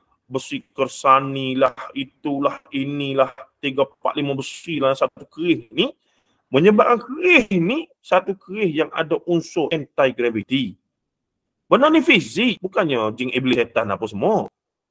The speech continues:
Fizik saja. Sebab tu bila dia letak pada poin yang betul, dia boleh berdiri. Tapi sentuh dia jatuh lah. Ha, tapi bila cocok betul,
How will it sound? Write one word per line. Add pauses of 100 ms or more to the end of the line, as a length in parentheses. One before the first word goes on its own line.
(260)
Fizik
saja. (640)
Sebab
tu
bila
dia
letak
pada
poin
yang
betul,
dia
boleh
berdiri.
Tapi
sentuh
dia
jatuh
lah. (1080)
Ha,
tapi
bila
cocok
betul,